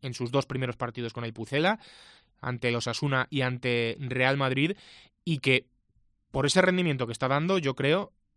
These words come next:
mm, que no sería de extrañar verle otra vez en Pam-, en, eh, Mallorca. Aunque Nacho pueda estar ya físicamente apto.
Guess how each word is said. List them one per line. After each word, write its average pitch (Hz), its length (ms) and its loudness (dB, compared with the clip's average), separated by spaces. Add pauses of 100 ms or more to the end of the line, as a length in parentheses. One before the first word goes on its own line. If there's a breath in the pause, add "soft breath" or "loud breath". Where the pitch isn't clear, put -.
(240)
mm, 113 580 -10 (920)
que 113 160 -6
no 120 180 -4
sería 151 300 0
de 135 60 0
extrañar 131 400 -4
verle 156 160 -4
otra 123 140 -4
vez 110 140 -10
en 110 100 -10
Pam-, 107 240 -12
en, 117 300 -6
eh, 107 280 -10
Mallorca. 113 440 -4 (580 soft breath)
Aunque 123 300 -4
Nacho 139 280 2
pueda 143 200 2
estar 127 220 -2
ya 123 160 -2
físicamente 117 560 -6
apto. - 300 -6